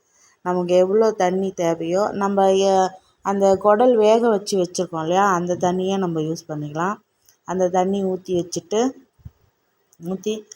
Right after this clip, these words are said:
நல்லா கொதி வந்ததுக்கப்புறம், எ-, நம்ம ஒரு முடி தேங்காய் அரைச்சி வச்சோம் இல்லையா,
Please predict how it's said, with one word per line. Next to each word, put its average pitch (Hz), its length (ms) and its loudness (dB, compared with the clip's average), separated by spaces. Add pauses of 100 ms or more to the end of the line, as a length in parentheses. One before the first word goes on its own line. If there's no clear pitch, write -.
(280)
நல்லா 175 460 2
கொதி 185 320 0
வந்ததுக்கப்புறம், 175 840 -2 (680)
எ-, 175 580 -2 (360)
நம்ம 185 240 -2
ஒரு 190 180 2
முடி 208 260 -2
தேங்காய் 208 420 2
அரைச்சி 180 260 -4
வச்சோம் 170 340 -6
இல்லையா, 160 320 0